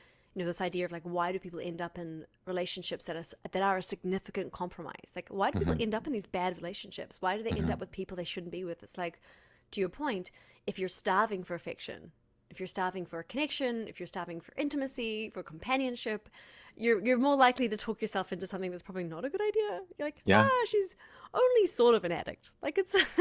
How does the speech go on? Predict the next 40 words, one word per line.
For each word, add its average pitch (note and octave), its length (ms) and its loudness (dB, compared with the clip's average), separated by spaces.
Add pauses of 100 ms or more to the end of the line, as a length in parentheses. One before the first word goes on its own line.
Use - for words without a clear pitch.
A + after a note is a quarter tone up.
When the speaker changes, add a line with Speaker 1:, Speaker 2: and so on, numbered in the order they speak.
(1040)
Speaker 2:
I G2 100 12
mean, A2+ 100 12
Speaker 1:
only A2+ 60 12
a G#2 40 10
Speaker 2:
guilty. A#2+ 240 12
Speaker 1:
mild G#3 320 12
Speaker 2:
I've G3+ 160 8
been G#2 120 12
there. F#3+ 100 10
Speaker 1:
personality F3+ 160 6
disorder. G3 560 4
I - 60 2
mean, B3 160 -2
you F#4+ 100 4
know. - 260 -2 (300)
<laughs> G4 100 8 (760)
Speaker 2:
Yeah, C#3 240 6 (220)
yeah, B2 160 0
and, C#3+ 160 6
and, D3+ 160 6
and, D#3+ 180 8 (260)
and C#3 120 6
further, G3+ 320 8
I D3 60 6
th-, C#3 160 2
I C#3 60 2
think F3+ 260 4
that's F#3 220 2
why D#3 80 4
we D3 100 4
have D3 160 2
the C3+ 60 2
stereotype C3 640 4
of, A#2 160 0
like, A#2+ 160 4
men A2 480 10
as A2 400 6
sort A2+ 200 8
of G#2 140 8
the, G#2 260 8